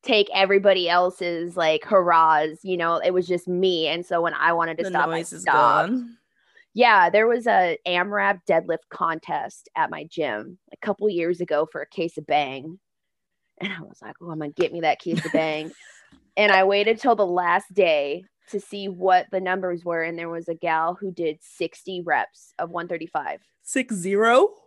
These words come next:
Speaker 1: Yeah.
Speaker 2: Oof.
Speaker 1: And so I took it and I did
Speaker 2: That's a long
Speaker 1: sixty,
Speaker 2: time.
Speaker 1: sixty-four.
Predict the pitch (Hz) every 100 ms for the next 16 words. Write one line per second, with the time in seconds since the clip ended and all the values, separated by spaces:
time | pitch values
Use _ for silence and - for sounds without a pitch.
0 | _ - 190 151 _ _ _ _ - 508
1 | 190 180 180 170 165 - 185 226 - 254
2 | 254 247 220 196 196 208 208 190 175 180
3 | 185 185 180 160 _ _ _ _ - 233
4 | - 202 185 175 175 _ 190 175 147 -
5 | 208